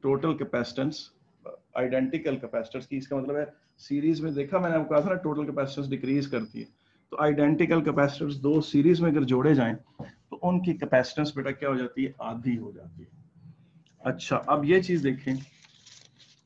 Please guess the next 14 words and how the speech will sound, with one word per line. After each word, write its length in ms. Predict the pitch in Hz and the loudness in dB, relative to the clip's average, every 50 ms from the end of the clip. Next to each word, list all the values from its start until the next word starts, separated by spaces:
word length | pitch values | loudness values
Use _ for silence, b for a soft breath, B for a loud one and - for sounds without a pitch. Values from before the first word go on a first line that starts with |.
| _ _ _ _ _ - - - - _ _ - | _ _ _ _ _ -20 -20 -20 -20 _ _ -12
कि 80 | - | -8
अगली 340 | - - 165 160 185 202 208 | -4 -2 -2 0 0 0 2
जो 120 | 175 196 | 2 2
मैंने 180 | 180 170 165 160 | 2 4 4 4
आपसे 220 | 156 143 147 - 131 | 4 4 2 -2 0
बात 260 | 123 123 127 123 - - | 0 0 0 0 -2 -4
करनी, 160 | 127 123 127 | -4 -2 0
अगर 200 | 131 143 135 - | 0 -2 -2 -2
तीन 280 | - 170 180 202 196 - | 0 0 2 2 2 0
capacitors 520 | 185 - 156 151 151 151 - 160 147 143 | 2 2 2 2 2 0 -2 -2 0 2
in 140 | 147 143 143 | 2 0 0
series 360 | 143 - 131 131 131 135 123 | 0 0 2 2 2 2 0
हों 100 | 131 123 | 0 -2
तो 80 | 113 | -2